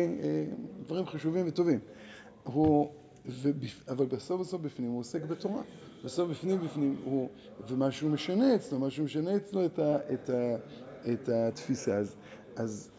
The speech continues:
זה מה שהוא אומר פה. כשאדם מתרומם לרעיונות עליונים מתאים דרכיו ופיהם, במעמקי רוחו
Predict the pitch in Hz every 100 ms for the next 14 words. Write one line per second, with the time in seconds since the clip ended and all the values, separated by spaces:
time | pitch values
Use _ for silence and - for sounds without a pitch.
0 | - 127 185 185 160 123 - 127 214 220
1 | 160 196 202 165 185 180 170 165 131 -
2 | 190 160 127 135 127 117 123 127 151 -
3 | 131 123 117 117 113 - 214 233 262 -
4 | 320 311 277